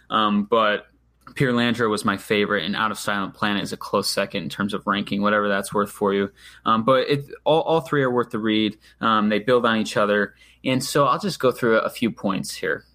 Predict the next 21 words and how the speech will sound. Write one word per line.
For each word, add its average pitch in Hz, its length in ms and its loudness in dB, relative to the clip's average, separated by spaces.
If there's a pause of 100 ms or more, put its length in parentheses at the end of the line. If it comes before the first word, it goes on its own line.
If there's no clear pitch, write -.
(100)
a - 40 -20
few - 160 -2
thoughts 101 300 0
I 104 60 -2
had - 260 -8
as - 120 -4
I - 40 -2
reflect - 460 -2
on 92 180 -2
this, - 280 -2 (140)
uh, - 240 -2
journey 101 580 -2 (320)
that 110 160 0
took - 200 -6
a 107 40 -6
while. 87 320 -4 (460)
So 139 280 0
C 139 180 2
S 185 180 0
Lewis, 117 540 2
uh, 101 420 0